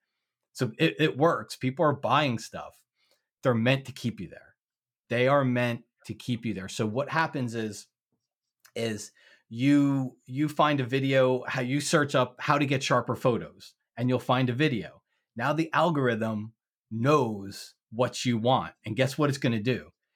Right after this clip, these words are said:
It's gonna keep delivering you videos on how to get sharper photos. So now what happens is rather than you watch that video and you go out and practice it,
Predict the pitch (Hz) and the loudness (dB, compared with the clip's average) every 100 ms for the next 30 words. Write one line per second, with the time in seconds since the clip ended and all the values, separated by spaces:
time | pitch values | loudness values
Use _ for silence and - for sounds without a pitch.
0 | _ _ _ 131 - 143 110 - - 185 | _ _ _ -8 -2 -2 -2 -8 -2 -2
1 | - _ 123 113 156 151 131 110 98 92 | -2 _ -6 0 0 2 0 0 -4 -8
2 | 92 95 _ _ _ _ _ 110 165 170 | -12 -18 _ _ _ _ _ 2 2 4
3 | 117 98 98 - 117 107 113 127 127 123 | 0 -2 -8 -8 -6 -4 0 0 2 -2
4 | - - 113 107 107 - 135 120 - _ | -4 -2 -2 -2 -8 0 0 0 -6 _
5 | - - _ _ _ _ _ _ _ _ | -20 -20 _ _ _ _ _ _ _ _
6 | _ - - 131 139 170 151 - 165 160 | _ -16 -2 2 4 4 2 0 -2 0
7 | 113 110 104 - 131 180 190 190 156 127 | -4 -4 -8 0 2 4 2 0 0 0
8 | 110 117 160 - 208 156 160 113 90 78 | 0 0 0 0 -4 0 -2 -2 -6 -12
9 | 110 _ _ _ 117 123 147 151 151 151 | -20 _ _ _ -4 0 2 2 2 0
10 | 123 - 147 147 - 98 - - | -4 0 2 2 0 -16 -18 -20